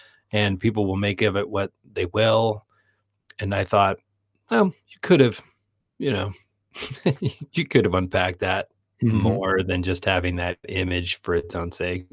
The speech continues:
Speaker 1: But so tell me more about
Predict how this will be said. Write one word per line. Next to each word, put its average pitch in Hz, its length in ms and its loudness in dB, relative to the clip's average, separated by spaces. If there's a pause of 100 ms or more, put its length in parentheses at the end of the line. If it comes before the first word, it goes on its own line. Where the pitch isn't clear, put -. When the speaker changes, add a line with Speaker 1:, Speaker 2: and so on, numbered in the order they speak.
Speaker 1:
But 107 120 0 (1160)
so 165 320 6 (100)
tell 214 160 8
me 202 100 10
more 170 460 8
about 127 440 4